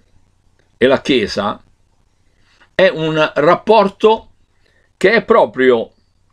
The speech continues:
come apparve nel preciso momento in cui io venni al mondo,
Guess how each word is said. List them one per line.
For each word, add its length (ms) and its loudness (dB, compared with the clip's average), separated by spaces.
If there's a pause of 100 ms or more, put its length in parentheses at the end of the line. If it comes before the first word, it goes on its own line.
(840)
come 560 0 (1040)
apparve 960 -2 (1080)
nel 260 0
preciso 480 -2
momento 560 0
in 160 -2
cui 440 0
io 220 2
venni 400 0
al 220 -2
mondo, 580 0